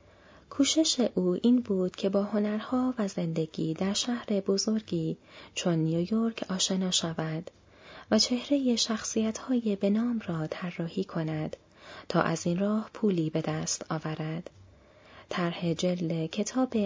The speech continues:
امین ریحانی را به نام کتاب خالد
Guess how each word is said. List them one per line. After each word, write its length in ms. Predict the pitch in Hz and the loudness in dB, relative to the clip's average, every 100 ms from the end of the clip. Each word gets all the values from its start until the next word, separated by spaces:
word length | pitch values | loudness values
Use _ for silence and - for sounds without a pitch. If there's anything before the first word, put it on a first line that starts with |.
| - | 0
امین 360 | 180 170 165 165 | -2 0 0 0
ریحانی 540 | 180 185 220 220 240 | 0 -2 -2 0 2
را 360 | 226 165 160 175 _ - - - | 0 -2 -4 -6 _ -20 -20 0
به 100 | - | 4
نام 360 | 262 302 285 247 | 6 6 6 4
کتاب 560 | 240 190 - 220 196 | 2 -4 -2 0 0
خالد 640 | 175 - 156 147 156 156 | -2 -2 -2 0 0 -2